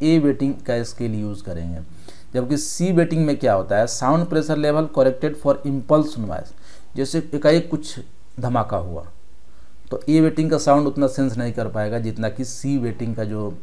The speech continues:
meter है, वो sense कर पाएगा। इसलिए जो है, हमें दो इसकी वेटिंग है, ए और सी वेटिंग। उसके बाद जैसा कि आप देख रहे हैं ना, यहाँ पे अब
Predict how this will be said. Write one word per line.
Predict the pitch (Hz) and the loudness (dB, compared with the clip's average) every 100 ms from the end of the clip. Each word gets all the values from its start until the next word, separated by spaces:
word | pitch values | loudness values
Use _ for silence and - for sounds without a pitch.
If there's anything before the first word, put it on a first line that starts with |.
| - | -8
meter | 101 - 123 120 123 | -8 -4 -4 2 0
है, | 107 | 0
वो | - 127 | -2 -4
sense | 127 107 98 | -4 -6 -6
कर | 101 90 | -6 -6
पाएगा। | 87 78 80 80 - - - - - - | -4 -4 -4 -6 -8 -8 -8 -8 -8 -4
इसलिए | 143 165 165 | -2 4 4
जो | 156 143 | 6 4
है, | 127 | 2
हमें | 120 120 165 - - - - - - - - - 120 | 0 0 -2 -2 -10 -10 -10 -10 -10 -10 -10 -8 -4
दो | 113 151 151 - 127 | 0 0 0 -6 -6
इसकी | 120 131 | -2 0
वेटिंग | 123 120 139 131 | 0 2 0 2
है, | 135 - | 0 0
ए | 120 | 0
और | 117 147 170 - | 4 4 4 -6
सी | - - 113 | -8 -4 -2
वेटिंग। | 98 87 85 80 - - - - - - - - - - - - - - - - | -2 -4 -6 -8 -8 -10 -10 -10 -10 -10 -10 -10 -10 -10 -10 -10 -10 -10 -10 -8
उसके | 135 - 180 | -6 2 6
बाद | 139 131 175 - - - - - | 8 6 4 -6 -8 -10 -10 -8
जैसा | 104 131 156 | -4 0 4
कि | 135 | 4
आप | 127 | 6
देख | 160 165 | 4 4
रहे | 156 | 2
हैं | |
ना, | 185 | 2
यहाँ | 175 139 | 2 2
पे | 139 | 4
अब | 131 127 - | 4 4 0